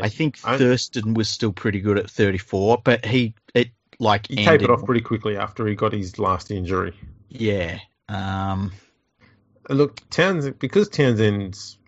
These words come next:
Speaker 2: reasonably solid, you don't see him get injured that much. Um, I think his body will hold up okay, but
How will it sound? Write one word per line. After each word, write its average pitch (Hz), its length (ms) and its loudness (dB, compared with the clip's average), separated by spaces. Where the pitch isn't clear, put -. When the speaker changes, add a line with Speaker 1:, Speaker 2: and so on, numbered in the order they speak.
Speaker 2:
reasonably 147 760 2
solid, 95 380 0
you 104 100 -2
don't 117 200 2
see 107 180 -4
him 95 80 -4
get - 260 -8
injured 90 380 0
that 87 180 0
much. - 460 -4
Um, 92 680 0
I 104 120 -2
think 147 180 0
his 139 140 0
body 98 240 2
will 92 80 2
hold 90 240 -4
up 90 160 2
okay, 92 500 -2
but 98 320 2